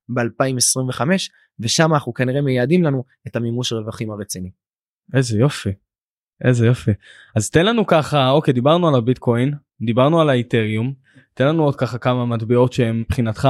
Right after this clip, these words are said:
Speaker 2: מובילים ואתה רואה בהם את הפוטנציאל.
Speaker 1: מעולה. אז דבר ראשון, כדי להבין מטבעות, אני רוצה לדבר רגע על איתריום, אוקיי, על הבעיה של איתריום, כי אז אנחנו נבין פתאום איך אני רוצה מטבעות שמביאים את הפתרון שאיתריום לא מצליח לספק. כי אוקיי,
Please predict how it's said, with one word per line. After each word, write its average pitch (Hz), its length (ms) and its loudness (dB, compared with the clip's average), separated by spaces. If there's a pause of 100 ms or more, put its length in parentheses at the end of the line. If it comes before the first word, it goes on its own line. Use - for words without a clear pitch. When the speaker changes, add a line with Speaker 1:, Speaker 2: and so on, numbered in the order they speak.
(100)
Speaker 2:
מובילים 120 480 2
ואתה 113 180 -2
רואה 120 140 2
בהם 120 180 2
את 113 100 -4
הפוטנציאל. 110 600 -2 (420)
Speaker 1:
מעולה. 113 240 -6 (580)
אז - 300 -4 (140)
דבר 147 160 0
ראשון, 240 340 -2
כדי 165 260 0
להבין 170 320 2 (100)
מטבעות, 135 720 -2 (180)
אני 123 120 -6
רוצה 123 220 -6
לדבר 165 260 0
רגע 151 220 0
על 131 100 -2
איתריום, 143 460 -4 (160)
אוקיי, - 160 -4
על 156 80 2
הבעיה 123 300 -2
של 151 140 -4
איתריום, 196 380 -4 (300)
כי - 60 -6
אז 180 100 -2
אנחנו 196 160 -4
נבין 156 320 0
פתאום 208 380 -4
איך 196 100 -4
אני 185 120 0
רוצה 139 320 -2
מטבעות 185 640 -2 (240)
שמביאים 143 460 0
את 190 100 -2
הפתרון 151 520 0
שאיתריום 175 500 0
לא 170 60 -2
מצליח 175 280 -4
לספק. 175 400 -6
כי - 140 -14
אוקיי, 165 280 0